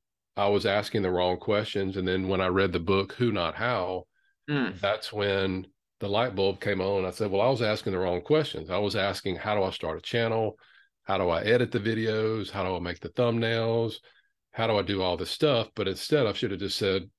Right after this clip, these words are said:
Speaker 1: "I did, uh, the, the question is,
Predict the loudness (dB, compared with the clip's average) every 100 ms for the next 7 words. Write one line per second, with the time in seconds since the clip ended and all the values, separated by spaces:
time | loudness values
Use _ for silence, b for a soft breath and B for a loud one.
0 | _ _ _ _ -4 -2 -4 -8 -8 -4
1 | -4 -4 -8 -12 _ _ _ -6 -2 -4
2 | 2 2 4 0 2 2 0 -2